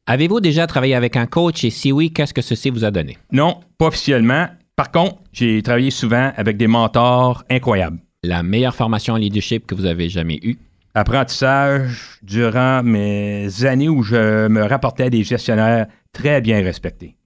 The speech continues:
Speaker 2: En particulier à la G R C. Il y en avait un qui était écœurant, il était super bon.
Speaker 1: Quelle marque de voiture conduisez-vous ?
Speaker 2: Ford Focus S T. En passant, pour les gens qui ne le savent pas, en sling automobile, c'est une bullet, cette petite auto-là. Incroyable.
Speaker 1: Votre passe-temps préféré ?
Speaker 2: Écouter de la musique,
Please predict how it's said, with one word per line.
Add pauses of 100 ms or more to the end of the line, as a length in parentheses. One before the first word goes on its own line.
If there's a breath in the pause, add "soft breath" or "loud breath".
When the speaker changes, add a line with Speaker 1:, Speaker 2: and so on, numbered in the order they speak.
(220)
Speaker 2:
En
particulier
à
la
G
R
C.
Il
y
en
avait
un
qui
était (140)
écœurant,
il
était
super
bon. (380)
Speaker 1:
Quelle
marque
de
voiture
conduisez-vous ? (240)
Speaker 2:
Ford
Focus
S
T.
En
passant, (160)
pour
les
gens
qui
ne
le
savent
pas,
en
sling
automobile,
c'est
une
bullet,
cette (100)
petite
auto-là. (120)
Incroyable. (300)
Speaker 1:
Votre
passe-temps
préféré ? (340)
Speaker 2:
Écouter
de
la
musique,